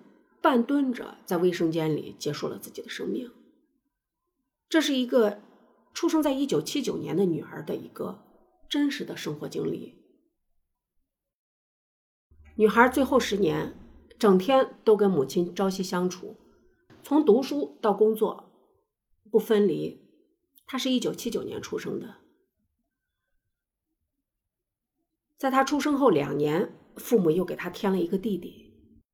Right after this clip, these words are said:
她的爸爸是工程师，收入还不错，但是呢，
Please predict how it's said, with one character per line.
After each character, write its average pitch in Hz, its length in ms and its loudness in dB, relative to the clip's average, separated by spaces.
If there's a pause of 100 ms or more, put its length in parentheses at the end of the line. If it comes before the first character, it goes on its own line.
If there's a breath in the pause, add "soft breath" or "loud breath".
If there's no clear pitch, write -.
(760)
她 - 140 -10
的 220 80 0
爸 226 200 2
爸 139 380 -2
是 - 180 -4
工 196 160 4
程 180 200 0
师， 185 400 -4 (720)
收 208 200 2
入 208 120 6
还 180 120 -6
不 185 140 -8
错， - 720 -4 (580)
但 269 160 2
是 240 200 2
呢， 160 320 -2